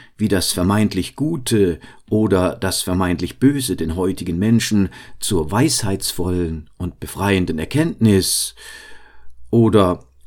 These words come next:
zu noch mehr unliebsamen und leidvollen Verstrickungen führen kann, hören wir am Ende in der Geschichte Der heilige Dämon.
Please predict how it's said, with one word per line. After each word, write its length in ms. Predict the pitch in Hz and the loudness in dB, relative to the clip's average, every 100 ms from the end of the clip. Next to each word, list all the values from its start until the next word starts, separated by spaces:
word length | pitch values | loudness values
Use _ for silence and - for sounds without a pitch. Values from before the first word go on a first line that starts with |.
| - | -10
zu 160 | - 110 | -2 2
noch 380 | 123 175 - | 2 2 0
mehr 420 | 107 117 98 92 123 | 4 4 4 2 6
unliebsamen 1120 | 113 101 98 - - 95 95 92 85 82 - | 6 6 0 -2 -2 -2 -2 -2 -4 -8 -8
und 140 | 90 | -4
leidvollen 560 | 90 92 - 98 90 87 | -2 -2 -2 2 2 0
Verstrickungen 680 | 78 - 113 151 127 95 | -4 -6 -6 0 2 2
führen 400 | 85 101 87 87 | 2 0 0 0
kann, 320 | 87 95 90 85 _ _ _ - | -2 -2 -2 -4 _ _ _ -6
hören 360 | - 135 139 131 | 4 4 6 2
wir 160 | 110 | 2
am 120 | 62 - | -2 -6
Ende 360 | 92 98 101 95 | -4 0 0 -2
in 180 | - | -4
der 140 | 82 - | -10 -8
Geschichte 640 | - - 98 - 95 90 87 - - _ - | -6 -6 -6 -4 0 0 0 -8 -12 _ -10
Der 140 | 73 | -6
heilige 460 | 78 85 82 90 98 | -4 -4 -2 -2 0
Dämon. 560 | 117 110 82 64 76 | 2 2 0 -8 -16